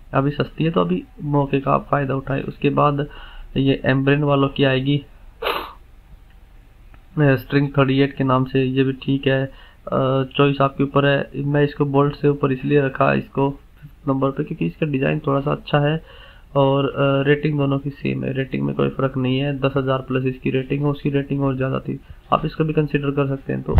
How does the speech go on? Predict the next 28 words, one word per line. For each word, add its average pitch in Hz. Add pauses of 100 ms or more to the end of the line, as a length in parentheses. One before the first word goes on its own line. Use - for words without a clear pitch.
आज 147
के 151
लिए 156
बस 139
इतना 139
ही 147
था, 147 (180)
हमारे 135
साथ 135
बने 135
रहें, 139 (1300)
क्योंकि 160
ये 165
सारी 156
चीज़ें 147
मैं 147
आपको 139
इनसे 143
आधे 139
rate 135
में 139
available 135
करवाऊँगा 131
अगर 139
आप 143
बने 131
रहे 131
तो। 127